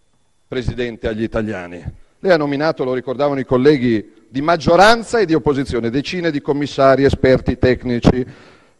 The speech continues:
task force che dovrebbero spiegare agli italiani che cosa devono fare. Diteci poche cose, e quelle però si devono fare.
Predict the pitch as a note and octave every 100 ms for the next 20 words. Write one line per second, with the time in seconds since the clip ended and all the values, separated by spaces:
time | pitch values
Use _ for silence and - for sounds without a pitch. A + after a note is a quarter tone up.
0 | _ - D3 B2+ - - C#3 C3+ A#2 -
1 | C3+ C3 C#3+ C3+ C3 - C#3 C3+ C#3 C3+
2 | B2+ C3+ C3+ C3 C3 B2+ C3 B2 _ _
3 | _ _ _ - C3 C#3+ C3 C#3 C3 B2+
4 | B2+ - F#2+ F2+ F#2+ - _ _ _ _
5 | _ C#3 C3 E3+ - C#3 G#3 F#3+ F3 C3+
6 | G2 D#2+ F2 E2 - - - - _ _
7 | _ D3+ - A#3+ E3 E3 F3 A#2+ C3+ C3
8 | A2+ D3 B2 E2+ E2